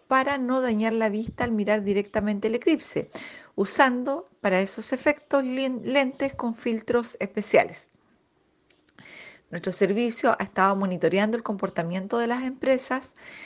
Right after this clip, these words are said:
que ofrezcan productos y servicios en el marco de este evento para así resguardar los derechos de los consumidores. ¿Qué les recomendamos? Comprar siempre en el comercio establecido, revisar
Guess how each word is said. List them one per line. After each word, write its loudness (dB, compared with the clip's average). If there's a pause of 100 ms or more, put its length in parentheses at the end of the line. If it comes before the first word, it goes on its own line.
(280)
que 6
ofrezcan -2
productos 0
y -4
servicios -2
en 0
el 0
marco 0
de 2
este -2
evento -2 (340)
para 6
así 0
resguardar 0
los -2
derechos -2
de 0
los -4
consumidores. -4 (800)
¿Qué 2
les 6
recomendamos? 2 (200)
Comprar 2
siempre 0
en 0
el -4
comercio -4
establecido, 0
revisar 2